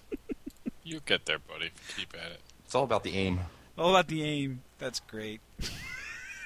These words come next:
Speaker 2: 'Cause you gotta get, you gotta get the velocity, the, you need the trajectory. 'Cause otherwise, you don't wanna, you don't wanna, like, shoot it right. You know, go, go left or right. You
Speaker 3: No,
Speaker 2: need to
Speaker 3: you,
Speaker 2: hit it.
Speaker 3: you wanna hold back a little bit.
Speaker 2: Yeah, you gotta.
Speaker 3: That's great. <laughs> So where, where do you,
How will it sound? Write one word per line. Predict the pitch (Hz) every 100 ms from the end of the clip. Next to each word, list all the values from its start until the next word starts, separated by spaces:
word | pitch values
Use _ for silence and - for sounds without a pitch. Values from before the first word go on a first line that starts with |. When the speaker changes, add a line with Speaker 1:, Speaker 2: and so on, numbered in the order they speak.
| -
Speaker 2:
'Cause | 113
you | -
gotta | 135 135
get, | 123
you | 120
gotta | 156
get | 151
the | -
velocity, | 101 98 117 - 123 123
the, | 113 92
you | 98
need | 95
the |
trajectory. | - - 104 - 117 113 110 104 - - - - 285 -
'Cause | 120
otherwise, | 180 147 101 -
you | 123
don't | 120
wanna, | 104 87
you | 170
don't | 139
wanna, | 101
like, | 95 92
shoot | - 123
it | 104
right. | 95 85 - -
You | 110
know, | 82
go, | 90
go | 80 90
left | 87 95 -
or |
right. | 82 95 85
You |
Speaker 3:
No, | 92 180
Speaker 2:
need | 147
to |
Speaker 3:
you, | 85
Speaker 2:
hit | 98
it. | 90 -
Speaker 3:
you | 156
wanna | 175 160
hold | 143 156 127
back | 151 165
a | 151
little | 117 110
bit. | 101 98 92 - -
Speaker 2:
Yeah, | 98 95
you | 85 92
gotta. | 110 107 92 85 - - - - - - - - -
Speaker 3:
That's | 165 131
great. | - - - - - - - - -
<laughs> | 392 - 466 - - - - - - -
So | 233
where, | 311 311
where | - 240
do | 311
you, | 277 233